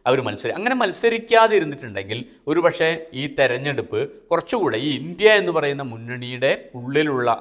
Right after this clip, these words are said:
ഐക്യം കുറച്ചുകൂടെ ശക്തമാവാൻ അതൊരു പക്ഷേ സഹായിക്കുമായിരുന്നു. ഏഹ്, ഈ തെരഞ്ഞെടുപ്പിൽ ഉണ്ടാവേണ്ട മലയാളികൾ, ഏഹ്, നമ്മൾ കാണിക്കേണ്ട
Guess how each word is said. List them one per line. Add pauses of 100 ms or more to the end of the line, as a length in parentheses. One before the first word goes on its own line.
ഐക്യം (300)
കുറച്ചുകൂടെ
ശക്തമാവാൻ
അതൊരു
പക്ഷേ (140)
സഹായിക്കുമായിരുന്നു. (480)
ഏഹ്,
ഈ (140)
തെരഞ്ഞെടുപ്പിൽ
ഉണ്ടാവേണ്ട (220)
മലയാളികൾ, (260)
ഏഹ്,
നമ്മൾ
കാണിക്കേണ്ട